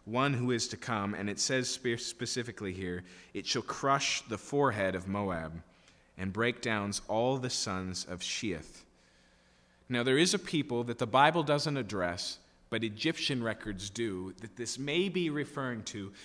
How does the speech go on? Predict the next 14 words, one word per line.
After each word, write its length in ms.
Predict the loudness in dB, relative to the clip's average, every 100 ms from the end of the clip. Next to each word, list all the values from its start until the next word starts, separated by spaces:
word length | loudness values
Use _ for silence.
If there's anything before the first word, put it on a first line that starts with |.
| -6
but 100 | -2
it's 160 | -2 -2
actually 460 | -4 -4 -4 -4
just 260 | -2 -6 -6
the 60 |
Hebrew 380 | -6 -6 -4 -4
word 400 | -2 -2 -2 -4
that's 240 | -6 -6 -4
used 380 | -2 0 -2 -6
earlier 420 | -4 -2 0 -2 -4
for 180 | -8
the 120 | -8 -4
Sethites. 840 | -4 -4 -8 -14 -14 -12 -12 -14 -20 _ _ _ _ _ -20
Okay? 320 | -20 -18 -18